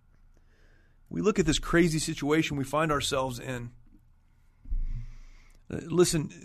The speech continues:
there was a time where screaming really loud <laughs> and being really snarky was a way to get attention and to see stuff we didn't like in our society and in our culture change.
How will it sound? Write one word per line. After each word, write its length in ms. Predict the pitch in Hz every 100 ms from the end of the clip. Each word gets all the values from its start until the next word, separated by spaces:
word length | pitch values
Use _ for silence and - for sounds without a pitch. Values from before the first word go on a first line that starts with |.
| 151
there 220 | 131 190
was 160 | 240 220
a 60 |
time 540 | - 160 160 185 202 - - - - _ _ _ _ - - - _ _ _ _ _ _ _
where 100 | -
screaming 460 | - - 277 202 208
really 260 | 202 196
loud 480 | 170 143 160 170 180 - - - - - - - - -
<laughs> 100 | - - - - - - - _
and 140 | - 147
being 180 | 185
really 200 | 180 190
snarky 600 | 185 - 175 175 180 196
was 200 | 190 170
a 40 | 156
way 200 | 151 170
to 80 | 147
get 200 | 170 175
attention 600 | - 170 170 190 185 165
and 180 | 156 147
to 280 | 160 143 120 - - - _ _ _ -
see 200 | - 190
stuff 340 | - 185 180
we 100 | 185
didn't 200 | 175 151
like 260 | 151 175 160
in 60 |
our 120 | 156
society 480 | 156 139 - 147 165
and 60 | 156
in 60 |
our 80 | 147
culture 360 | 120 160 - 151
change. 560 | - 151 131 117 -